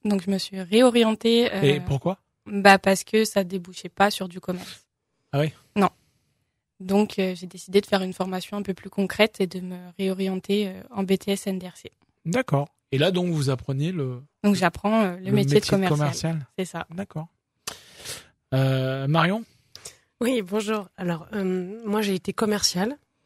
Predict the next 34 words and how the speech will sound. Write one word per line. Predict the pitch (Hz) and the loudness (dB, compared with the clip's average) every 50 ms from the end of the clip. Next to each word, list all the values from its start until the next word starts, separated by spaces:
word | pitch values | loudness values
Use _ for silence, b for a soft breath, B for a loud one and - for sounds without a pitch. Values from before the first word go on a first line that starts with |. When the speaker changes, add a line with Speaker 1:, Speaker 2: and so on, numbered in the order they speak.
| _ _ _ | _ _ _
Speaker 3:
dans | 190 180 | 0 0
une | 175 165 190 190 | 2 4 4 4
autre | 190 185 - - 202 | 4 2 2 0 0
vie | 180 185 208 233 277 302 | 2 2 0 0 2 2
et | 254 | 4
même | 208 185 175 180 175 | 4 4 2 2 2
Speaker 2:
Ah | - | 4
ouais, | 202 208 | 4 4
Speaker 3:
commer-, | 214 139 135 - _ _ | 4 2 0 -6 _ _
oui. | 220 196 | 0 2
Speaker 2:
d'accord. | 202 - - 160 160 B 170 B B B B B B B B B - | 2 2 0 -4 -6 B -16 B B B B B B B B B -4
Speaker 3:
J'ai | 175 165 165 | -2 -2 0
travaillé | - - 214 196 196 208 202 208 | 2 4 4 6 6 4 4 4
également | 202 180 190 185 202 208 208 | 2 2 2 4 4 4 4
à | 202 | 4
l'international. | 190 175 165 185 175 180 170 156 - - 160 156 165 214 302 b b b b b | 4 2 2 2 2 2 2 2 0 -4 -4 -4 -4 -6 -8 b b b b b
Speaker 2:
Mhm. | b 113 101 131 185 - _ _ _ _ | b -6 -6 -6 -8 -8 _ _ _ _
Speaker 3:
Et | - 160 | -6 -6
puis, | 143 - - - - 208 202 202 | -6 -8 -14 -8 -2 2 2 2
euh, | 190 175 175 | 4 2 2
je | 170 175 | 0 0
suis | 185 - - | -2 -2 0
devenue | 196 196 196 185 208 202 | 2 2 4 4 4 4
formatrice | 196 - 202 185 185 175 170 - - 277 - 220 | 4 2 2 4 4 2 2 0 -2 -2 0 2
un | 196 185 | 2 2
peu, | 175 196 | 2 2
euh, | 202 190 185 175 165 160 | 2 2 2 2 0 0
par | 156 - - 165 156 | -2 -2 -2 -2 0
hasard | 156 147 160 180 208 | -2 -2 -2 -4 -4
parce | 226 - 175 - | -4 -6 -8 -8
qu'on | - - | -6 -6
m'a | 151 151 156 | -4 -4 -4
proposé, | - - 165 - - 170 160 156 165 175 175 175 | -4 -6 -10 -4 -4 -4 -2 -2 -2 -2 -2 -2
euh, | 170 | -4